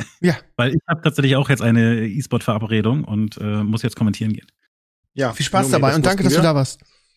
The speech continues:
Speaker 3: Dann können wir noch
Speaker 2: Jo.
Speaker 3: über Diablo vier reden. Das ist hervorragend, Nomi.
Speaker 2: Genau, viel Spaß.
Speaker 1: Du,
Speaker 3: <laughs> Viel
Speaker 1: ciao.
Speaker 3: Spaß beim Casten. Good luck den Deutschen, falls welche dabei sind. Er ist weg. Ähm, ich hab Diablo vier gespielt übrigens, Steve.
Speaker 1: Ja.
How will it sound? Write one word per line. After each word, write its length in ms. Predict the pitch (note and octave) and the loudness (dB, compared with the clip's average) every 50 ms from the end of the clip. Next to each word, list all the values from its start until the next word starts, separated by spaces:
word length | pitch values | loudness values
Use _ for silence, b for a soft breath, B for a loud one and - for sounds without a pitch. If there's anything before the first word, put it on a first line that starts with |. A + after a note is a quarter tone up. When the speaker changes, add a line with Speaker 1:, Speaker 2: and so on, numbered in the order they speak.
| _ _ _ _ | _ _ _ _
Speaker 3:
Dann 120 | A2+ A2 | -6 -4
können 160 | - C3 C3 | -2 0 0
wir 40 | C#3 | 0
noch 60 | C3 | 0
Speaker 2:
Jo. 60 | A#2+ | 0
Speaker 3:
über 80 | A#2+ A2+ | 0 0
Diablo 240 | A2+ A#2 A2+ A2+ A2 | -2 -2 -2 -4 -6
vier 180 | - - A2+ | -6 -6 -4
reden. 160 | G#2 G2 F#2 G2+ | -4 -4 -4 -6
Das 120 | G#2+ G#2+ | -8 -8
ist 100 | A2 - | -6 -6
hervorragend, 500 | A#2+ - - A2 G2+ G#2 G2 G2+ - - | -4 -4 -4 -4 -4 -6 -6 -8 -8 -10
Nomi. 300 | G#2+ G#2+ A2+ A2+ A#2 A2+ - _ _ _ _ _ _ _ _ _ _ | -8 -8 -6 -8 -8 -10 -14 _ _ _ _ _ _ _ _ _ _
Speaker 2:
Genau, 200 | - G#2+ G#2 G2 | -2 -2 0 0
viel 140 | - - C3+ | -2 -4 -6
Spaß. 300 | - A#2 A#2 A#2 - _ _ _ _ _ _ _ _ _ | -6 -6 -6 -6 -8 _ _ _ _ _ _ _ _ _
Speaker 1:
Du, 220 | - G3 C#4 B3 A#3 | 0 2 2 2 0
Speaker 3:
<laughs> 180 | G#3+ G3+ - | -2 -4 -2
Viel 140 | - - C#3 | 0 2 2
Speaker 1:
ciao. 80 | - G3+ | 4 4
Speaker 3:
Spaß 160 | C#3 A#2 - | 2 2 0
beim 100 | A#2+ A2+ | -4 -4
Casten. 480 | A#2 A#2 A2+ A#2 - - - A#2 A#2 - _ _ | -2 -2 -2 -2 -4 -8 -12 -14 -14 -14 _ _
Good 160 | - C3 - | -2 0 2
luck 140 | B2+ A#2+ - | 2 2 2
den 120 | - B2 | 0 -2
Deutschen, 320 | A2+ A2+ A2 - - A2 - | 0 -2 -2 -4 -6 -6 -6
falls 180 | A2+ G2+ - | -6 -6 -4
welche 200 | - G2 - - | -6 -6 -6 -6
dabei 200 | G#2 G2 G2 F#2+ | -4 -4 -4 -4
sind. 200 | G2 G2 G2+ A2+ B B B B B B | -4 -6 -10 -12 B B B B B B
Er 100 | - D3+ | -8 -8
ist 100 | C3 - | -6 -6
weg. 160 | G#2+ F2+ - - _ _ B B B B B B B _ _ _ _ _ _ _ _ _ _ _ _ _ _ _ | -8 -12 -12 -16 _ _ B B B B B B B _ _ _ _ _ _ _ _ _ _ _ _ _ _ _
Ähm, 260 | - B2+ B2 A#2+ C3 D3 | 0 2 2 2 0 0
ich 80 | E3+ F#3 | 0 2
hab 80 | F#3 | 4
Diablo 240 | F3+ F#3 F3 E3+ F3+ | 4 4 6 4 4
vier 160 | - - E3+ | 4 6 6
gespielt 280 | F3 D3 - F#3 F#3 F3+ | 6 6 6 4 4 4
übrigens, 260 | D#3 - C#3+ C3+ - | 4 4 2 2 2
Steve. 180 | - D#3+ F3+ - - _ _ _ _ _ | 0 -2 -2 -2 -8 _ _ _ _ _
Speaker 1:
Ja. 140 | - G3+ E3 | -2 -2 -2